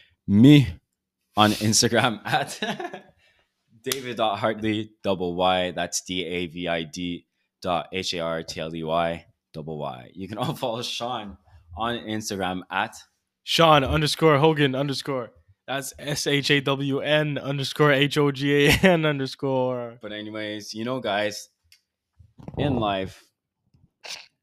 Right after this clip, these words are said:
Speaker 1: it ain't all rainbows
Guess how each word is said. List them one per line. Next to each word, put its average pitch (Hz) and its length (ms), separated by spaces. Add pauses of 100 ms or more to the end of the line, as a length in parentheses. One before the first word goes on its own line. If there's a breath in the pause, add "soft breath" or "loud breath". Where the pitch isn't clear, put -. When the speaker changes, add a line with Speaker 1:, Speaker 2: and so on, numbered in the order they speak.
(960 loud breath)
Speaker 1:
it 123 160
ain't 139 280
all 113 260
rainbows 123 640